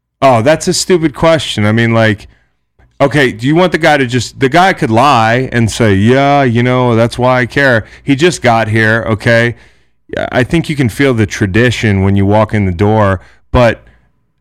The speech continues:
at the end of the day, it's about the players on the field and the guys that, he's not lying, dude. I think the way I would put it is fans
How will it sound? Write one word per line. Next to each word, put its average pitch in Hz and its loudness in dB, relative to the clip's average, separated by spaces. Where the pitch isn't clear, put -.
at 160 0
the 170 0
end 185 2
of 143 -2
the 135 0
day, 127 0
it's 139 0
about 156 0
the 127 -4
players 139 0
on 123 -2
the 107 -2
field 139 -2
and 123 -2
the 113 -2
guys 131 0
that, 127 -4
he's 147 -2
not 165 0
lying, 131 -2
dude. 98 -2
I 135 2
think 185 -4
the 117 -2
way 160 2
I 185 2
would 143 -2
put 139 0
it 127 2
is 107 0
fans 131 -2